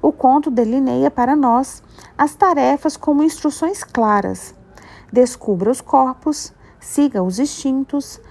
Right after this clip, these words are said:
veja o que estiver vendo, reúna a energia psíquica, acabe com a energia destrutiva. Se uma mulher não examinar essas questões do seu próprio ento-, entorpecimento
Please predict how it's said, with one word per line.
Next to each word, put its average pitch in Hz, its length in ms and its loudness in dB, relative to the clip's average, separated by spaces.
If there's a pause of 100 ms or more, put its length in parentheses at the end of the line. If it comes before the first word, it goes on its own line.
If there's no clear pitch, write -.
(220)
veja 220 360 4
o 180 40 -6
que 180 120 -12
estiver 214 360 -2
vendo, 247 560 -2 (300)
reúna 285 480 4
a 285 40 2
energia 202 460 -2
psíquica, 285 800 -4 (320)
acabe 226 500 -2
com 233 200 -4
a 233 80 0
energia 220 540 -4
destrutiva. 202 760 -8 (640)
Se - 160 -8
uma 226 140 2
mulher 226 340 0
não 285 160 4
examinar 247 540 0
essas 226 260 -4
questões 202 480 -2
do 208 120 -4
seu 220 180 -2
próprio 262 380 0
ento-, 233 320 -4 (160)
entorpecimento 233 1200 -2